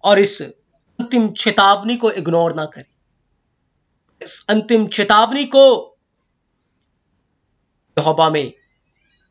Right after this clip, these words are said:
अपने लिए एक धन्य अवसर जानकर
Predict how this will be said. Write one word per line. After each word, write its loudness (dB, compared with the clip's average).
अपने -4
लिए -4
एक -10
धन्य 0
अवसर -4
जानकर -4